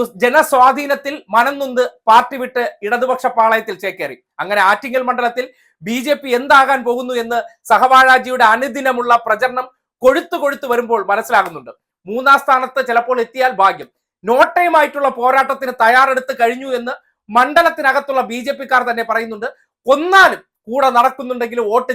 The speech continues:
ചെയ്യില്ല എന്ന് അവർ പറയുകയാണ്. ഇനിയിപ്പോ പൈസ കൊടുത്ത് പർച്ചേസിംഗ് എങ്കിലും നടത്തി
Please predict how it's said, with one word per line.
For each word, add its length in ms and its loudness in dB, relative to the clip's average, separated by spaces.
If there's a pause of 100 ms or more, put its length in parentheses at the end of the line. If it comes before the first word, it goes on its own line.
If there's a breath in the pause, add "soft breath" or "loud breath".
ചെയ്യില്ല 260 -2 (160)
എന്ന് 160 -6 (280)
അവർ 120 2 (100)
പറയുകയാണ്. 420 -4 (300)
ഇനിയിപ്പോ 340 -2 (180)
പൈസ 360 0
കൊടുത്ത് 220 -4 (100)
പർച്ചേസിംഗ് 480 -6
എങ്കിലും 260 -10
നടത്തി 260 -4